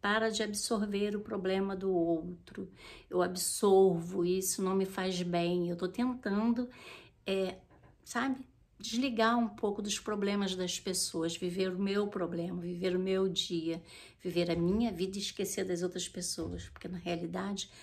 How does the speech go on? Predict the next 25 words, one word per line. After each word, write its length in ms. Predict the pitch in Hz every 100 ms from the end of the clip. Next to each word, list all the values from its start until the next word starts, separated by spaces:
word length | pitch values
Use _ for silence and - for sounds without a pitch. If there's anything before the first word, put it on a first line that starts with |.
| - - -
quando 220 | 190 185
você 240 | 180 175
tem 180 | 180 170
os 100 | 175
seus 360 | - - 196 196
problemas, 500 | - 170 180 202 180
você 300 | 175 175 196
os 180 | 208 -
vive, 380 | 202 180 180 175
né? 220 | 175 180 - - _ - - - - _ - -
Então, 280 | 196 - 180
você 200 | 180 180
tem 160 | 185
que 80 | 180
aprender 320 | 175 180 175 180
a 60 |
conviver 420 | 180 185 180 185
com 120 | 180 190
os 180 | 185
seus 480 | - - 214 220 220
problemas, 640 | - 180 170 170 170 170 185
não 240 | 190 202
com 140 | 196
dos 300 | 196 202 196
outros. 420 | 185 175 - -